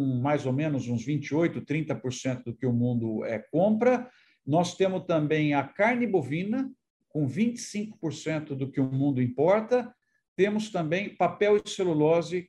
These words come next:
celulose principalmente, e que o Brasil deve ter ali uns quinze, é, dezesseis por cento. Então, nós temos,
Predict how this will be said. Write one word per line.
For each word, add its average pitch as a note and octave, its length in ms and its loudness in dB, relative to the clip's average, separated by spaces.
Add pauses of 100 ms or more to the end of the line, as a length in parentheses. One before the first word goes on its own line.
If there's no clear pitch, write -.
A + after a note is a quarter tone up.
(120)
celulose D#3+ 600 4
principalmente, D3+ 1000 -2 (280)
e C3+ 240 -2
que C#3 920 0
o B2 60 2
Brasil C#3 340 2
deve C#3+ 280 0
ter C3+ 120 -4
ali C3 140 0
uns C3 180 -2
quinze, B2 680 -2 (280)
é, A#2 280 2
dezesseis C3 480 -2
por C3+ 180 -4
cento. A2 280 -6
Então, D3 200 -4
nós G#3+ 260 0
temos, G3 640 0